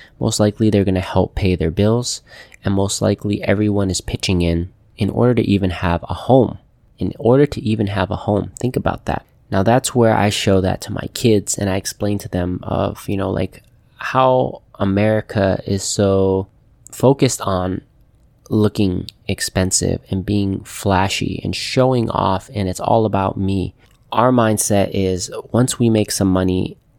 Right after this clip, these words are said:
we're going to buy nice shoes that are expensive.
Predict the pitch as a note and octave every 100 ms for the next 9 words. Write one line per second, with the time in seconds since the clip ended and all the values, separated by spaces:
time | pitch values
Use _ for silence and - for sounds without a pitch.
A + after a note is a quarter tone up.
0 | _ G2+ G2 B2 B2 A2 F#2+ F#2 F#2 F#2+
1 | F#2 - G2+ G2 - - G#2+ F#2+ F#2 -
2 | F2+ F2+ - - - - - -